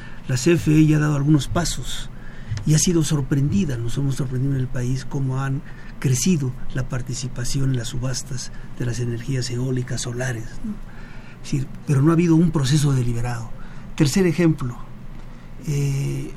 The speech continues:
se nos viene un cambio tecnológico, más allá de que lo deseemos o no,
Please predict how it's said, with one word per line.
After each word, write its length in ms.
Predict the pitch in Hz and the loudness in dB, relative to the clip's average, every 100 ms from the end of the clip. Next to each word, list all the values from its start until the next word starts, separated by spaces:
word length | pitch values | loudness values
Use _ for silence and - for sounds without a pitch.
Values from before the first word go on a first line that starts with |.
| - - - | -12 -12 -4
se 140 | 151 | 0
nos 120 | 139 135 | 2 4
viene 400 | 175 170 180 190 - - - | 6 6 4 0 -8 -8 2
un 100 | 156 | 2
cambio 440 | 156 151 151 143 | 4 2 4 0
tecnológico, 760 | 123 127 120 120 139 147 131 135 - - - - - - | 0 0 0 0 -4 -4 -4 -6 -8 -12 -12 -12 -12 -6
más 260 | 147 165 160 | 2 4 4
allá 420 | 143 143 151 139 - 139 | 2 4 2 2 2 0
de 80 | |
que 140 | 127 131 | -2 -2
lo 100 | 123 | 0
deseemos 400 | 120 151 139 135 | 0 2 0 0
o 80 | 127 | 0
no, 220 | 123 | 0